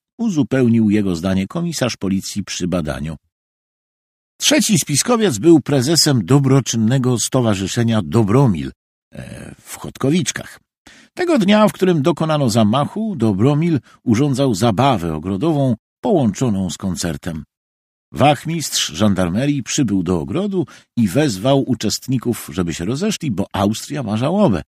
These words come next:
na co prezes Dobromila odpowiedział dobrodusznie: „Zaczekaj pan chwileczkę,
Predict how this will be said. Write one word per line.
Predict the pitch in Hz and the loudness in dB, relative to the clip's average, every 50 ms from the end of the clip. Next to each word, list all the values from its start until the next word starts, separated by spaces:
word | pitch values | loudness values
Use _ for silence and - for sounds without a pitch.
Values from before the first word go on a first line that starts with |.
| _ _ - | _ _ -6
na | 165 233 240 | -6 -4 0
co | - 180 151 | 0 0 0
prezes | - - 127 156 151 117 123 127 104 85 | 0 0 0 0 0 0 -2 -4 -4 0
Dobromila | 90 120 110 92 98 98 90 107 123 120 113 110 107 101 - _ _ _ - | 2 2 2 4 2 2 2 2 2 2 2 2 2 0 -2 _ _ _ -4
odpowiedział | - 113 - - 101 90 98 87 87 87 78 | -4 -4 -4 -4 -6 -4 -2 -2 -2 -4 -2
dobrodusznie: | 76 92 80 76 85 85 73 73 71 - - 76 73 73 71 - _ _ _ _ _ _ _ _ _ - | -2 -2 -2 -2 -2 -4 -4 -6 -10 -10 -10 -10 -8 -8 -8 -10 _ _ _ _ _ _ _ _ _ -10
„Zaczekaj | 220 247 233 - - - 269 233 214 196 180 147 - - 123 101 - | -4 -2 -2 -2 0 0 0 2 4 4 4 2 2 0 0 0 0
pan | - 139 117 98 | 2 0 0 0
chwileczkę, | - - - 123 127 147 147 120 - - - | -2 -6 -6 -2 0 2 0 0 -2 -2 -6